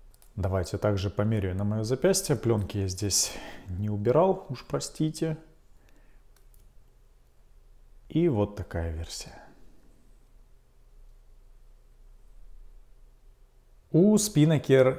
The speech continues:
их фирменная зернистая текстура, метки накладные, как и логотип бренда. Приятный объём здесь есть.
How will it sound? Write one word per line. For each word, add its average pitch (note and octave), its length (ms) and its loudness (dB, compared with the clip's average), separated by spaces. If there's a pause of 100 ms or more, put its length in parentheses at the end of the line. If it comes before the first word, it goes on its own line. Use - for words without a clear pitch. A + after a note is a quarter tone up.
(140)
их B2+ 160 0
фирменная G#2+ 460 4
зернистая A2 540 2
текстура, G3 680 2 (220)
метки A2+ 400 0
накладные, D#3 840 0 (260)
как - 380 -2
и F#2+ 240 -4
логотип F#2+ 400 -2
бренда. D#3+ 640 2 (320)
Приятный G#2 480 0
объём F#2 400 -4
здесь F2 400 -10
есть. F#3 480 -2